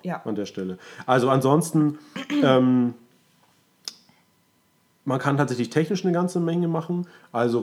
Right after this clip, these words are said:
Speaker 2: gucken, was sind das für Domains, wann sind die angemeldet worden,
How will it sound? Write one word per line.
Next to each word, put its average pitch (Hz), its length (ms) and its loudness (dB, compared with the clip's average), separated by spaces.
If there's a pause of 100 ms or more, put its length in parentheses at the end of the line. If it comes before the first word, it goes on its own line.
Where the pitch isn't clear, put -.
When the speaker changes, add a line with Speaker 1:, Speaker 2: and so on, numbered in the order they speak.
(140)
Speaker 2:
gucken, 135 360 -2
was 117 120 -4
sind 113 120 -6
das - 80 -10
für 117 100 -6
Domains, 107 720 -2
wann 117 180 0
sind 117 160 -4
die 131 80 -2
angemeldet 113 600 0
worden, 104 380 -2